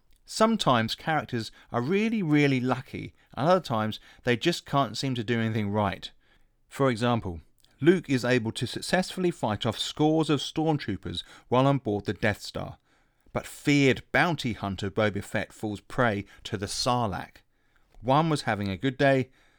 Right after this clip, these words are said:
one was having a very bad one. Complications. Complications make a character's life more, well, complicated. Something directly related to the die roll has gone wrong,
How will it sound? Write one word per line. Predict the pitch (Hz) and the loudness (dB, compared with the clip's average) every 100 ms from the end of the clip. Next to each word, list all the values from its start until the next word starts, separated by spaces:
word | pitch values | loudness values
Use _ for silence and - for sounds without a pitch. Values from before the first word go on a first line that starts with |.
| _ _ - | _ _ -8
one | 104 110 | -4 -2
was | 107 | -2
having | 107 98 90 80 - | -4 -4 -6 -10 -12
a | 92 | -8
very | 95 98 95 | -4 -2 -2
bad | 92 101 104 101 98 | -4 0 0 0 -4
one. | 95 95 _ _ _ _ _ _ _ _ | -10 -12 _ _ _ _ _ _ _ _
Complications. | - 185 175 160 160 151 - 87 - - - - _ - _ _ | -4 0 0 0 2 2 0 -8 -10 -14 -20 -20 _ -20 _ _
Complications | - 240 277 - 165 147 - 110 110 - - - | -4 -2 -2 0 2 2 0 -4 -4 -8 -12 -6
make | 127 | -4
a | 135 | -4
character's | - 147 156 143 117 | 0 2 2 -4 -2
life | 113 110 - | 0 0 0
more, | 120 117 104 - _ | 0 0 -2 -6 _
well, | 104 113 98 82 _ _ _ _ | 0 0 0 -6 _ _ _ _
complicated. | - 180 143 - - - - _ _ _ _ _ _ _ | 0 0 0 -4 -8 -10 -16 _ _ _ _ _ _ _
Something | - 202 220 240 202 | 0 0 2 0 0
directly | 143 131 160 - 180 | 2 4 4 2 -2
related | 147 131 123 131 | 0 2 0 -4
to | - 127 | -8 -6
the | 123 | -4
die | 113 113 101 107 | 2 2 4 2
roll | 101 104 104 104 | 0 0 0 -2
has | 104 | -6
gone | - 98 92 | -6 -6 -4
wrong, | 98 104 90 | -2 -2 -2